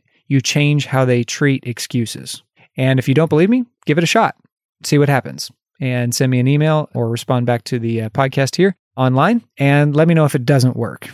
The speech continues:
especially over time. My guess is it will. All right, so a bonus one here. "I don't know." It's not that this is a bad thing to say. You know, if somebody asks me what the capital of a, a country I've never visited is, I may say, "I don't know. I really don't know." And that's not bad,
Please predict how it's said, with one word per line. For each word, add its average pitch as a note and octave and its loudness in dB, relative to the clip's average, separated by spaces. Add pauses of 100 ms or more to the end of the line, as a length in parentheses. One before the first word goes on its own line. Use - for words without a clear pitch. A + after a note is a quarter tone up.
(260)
especially C#3 0
over A#2 -2
time. G#2 -12
My A#2 -6
guess A2+ -8
is G#2 -10
it - -14
will. F2+ -14
All - - (520)
right, C3+ 0
so D3 2
a D3 -4
bonus F3+ 2
one E3+ 2
here. D3+ 2 (420)
"I D3 2
don't D#3 4
know." B2+ 0 (300)
It's - -2
not G3 0
that G3 -4
this D3+ 2
is C3+ -2
a A#2+ -2
bad C3 -2
thing A2+ -2
to F#2+ -12
say. - -8 (100)
You B2+ -2
know, B2 -2
if C3+ -6
somebody D#3+ 0
asks C#3 0
me C#3+ 0
what C3 0
the A#2+ -6 (280)
capital C#3 0
of B2 -2
a, A2+ -6
a B2 -8
country C#3+ 0
I've B2 -2
never B2 -4
visited B2+ 0
is, B2 0
I B2+ 0
may B2+ 0
say, C3 -2
"I C#3 2
don't D3 0
know. D#3+ -2 (100)
I - -10
really C#3+ 2
don't C3+ 2
know." - -8 (200)
And C#3 0
that's D#3 2
not C#3 0
bad, A2 -6